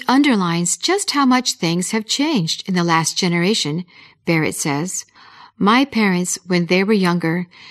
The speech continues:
used to budget by putting money into envelopes. They'd get paid and they'd immediately separate the cash into piles and put them in envelopes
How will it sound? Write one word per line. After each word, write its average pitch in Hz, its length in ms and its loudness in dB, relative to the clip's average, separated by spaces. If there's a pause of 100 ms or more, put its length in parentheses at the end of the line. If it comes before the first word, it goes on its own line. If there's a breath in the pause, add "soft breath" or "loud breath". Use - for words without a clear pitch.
(120 loud breath)
used 220 400 2
to 240 100 2
budget 202 460 0
by 160 180 2
putting 285 460 2
money 196 340 4
into 208 320 2
envelopes. 175 720 0 (680)
They'd 220 260 2
get 294 240 0
paid 185 460 0 (100)
and 196 140 2
they'd 208 200 4
immediately 202 920 2
separate 214 520 0
the 226 80 0 (140)
cash 175 280 0
into 208 220 0
piles 196 680 -2 (640 soft breath)
and 254 200 4
put 339 220 2
them 185 200 4
in 180 100 2
envelopes 180 720 0